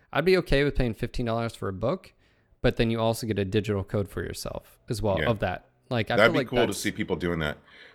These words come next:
Speaker 2: Dude,
Speaker 1: you know.
Speaker 2: my daughter goes into a bookstore, or, or they have the, uh, what is it called at school? The, um, uh, the, the, the, the kids, all their book thing where they can order,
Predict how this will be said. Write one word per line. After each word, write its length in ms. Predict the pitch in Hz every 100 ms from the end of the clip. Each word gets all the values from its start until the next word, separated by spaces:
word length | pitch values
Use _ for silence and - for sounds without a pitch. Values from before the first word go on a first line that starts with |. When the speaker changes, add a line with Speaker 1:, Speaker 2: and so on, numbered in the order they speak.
| -
Speaker 2:
Dude, 160 | 123 117
Speaker 1:
you 60 |
know. 80 | 101
Speaker 2:
my 300 | 110 123 127 104 92
daughter 300 | 110 113 110
goes 240 | 101 92
into 200 | 95 98
a 20 |
bookstore, 680 | 80 85 80 - 98 110 120 - - _
or, 200 | 101 92 92
or 300 | 92 92 -
they 200 | 92 90
have 240 | 98 82
the, 240 | 87 85
uh, 180 | 80 78
what 140 | 82 85
is 100 | 78
it 60 |
called 280 | - 82 78
at 100 | 78
school? 420 | - - 80 78
The, 260 | 76 82 80
um, 360 | 76 71 71 71 _ _ - - _ _ _ _ _ _ _ - - 87
uh, 460 | 90 80 80 - - -
the, 120 | 90 -
the, 120 | 101 95
the, 200 | 85 95 71 -
the 100 | 92
kids, 360 | - 98 87
all 140 | 95 90
their 280 | 69 90
book 300 | 80 85 73
thing 240 | - 78 78
where 120 | 76
they 100 | 76
can 140 | 82
order, 320 | 76 76 73